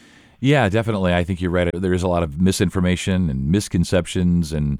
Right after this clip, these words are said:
social media probably plays a big part of that for people. And we want people to go to the right sources and go to pediatricians, go to the doctors when you need, you know, medical advice.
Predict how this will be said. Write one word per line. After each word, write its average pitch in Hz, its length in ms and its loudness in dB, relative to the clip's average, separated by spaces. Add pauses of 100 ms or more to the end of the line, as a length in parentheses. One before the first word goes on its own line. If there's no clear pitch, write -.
(280)
social 113 320 2
media 98 360 4
probably 92 380 2
plays 87 300 0
a 87 40 2
big 92 200 0
part 90 240 2
of 85 60 0
that 90 200 4
for 92 140 -4
people. 95 420 0
And 80 280 2
we 82 80 0
want 87 200 0
people 85 140 -2
to 80 80 -2
go 82 80 0
to 80 60 0
the 76 100 -2
right 90 220 2
sources 95 480 0
and 80 100 0
go 82 120 2
to 87 80 0
pediatricians, 101 760 0
go 90 120 2
to 98 100 0
the 82 100 -2
doctors 92 580 0
when 82 120 2
you 80 100 4
need, 87 380 2
you 101 100 2
know, 85 140 2
medical 90 400 2
advice. 90 400 2